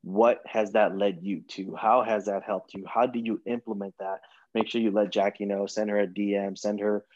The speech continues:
show her some love, 'cause she's doing some great, great stuff, not just here for Modern Fitness, but she's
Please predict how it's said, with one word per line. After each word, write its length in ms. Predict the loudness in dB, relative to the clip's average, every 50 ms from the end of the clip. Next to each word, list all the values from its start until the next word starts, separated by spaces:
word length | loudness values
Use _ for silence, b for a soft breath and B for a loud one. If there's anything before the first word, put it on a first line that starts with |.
| _ _ _
show 240 | -2 2 6 6 6
her 80 | 6 4
some 220 | 2 -2 -4 0
love, 260 | 0 2 2 0 0
'cause 140 | -2 -8 -6
she's 180 | -4 -4 -4 -4
doing 220 | -4 -6 -6 -6
some 180 | -6 -8 -8 -4
great, 240 | -2 -2 -2 -2
great 240 | -2 -2 -4 -4 -4
stuff, 240 | -6 -2 -2 -2 0 2
not 180 | 0 0 2 0
just 140 | -2 -4 -2
here 160 | -2 -2 -2
for 100 | -2 -4
Modern 320 | -2 0 0 0 -2 -4 -4
Fitness, 320 | -4 -4 -4 -4 -8 -8 -8 -10
but 140 | -10 -8
she's 240 | -6 -6 -6 -6 -8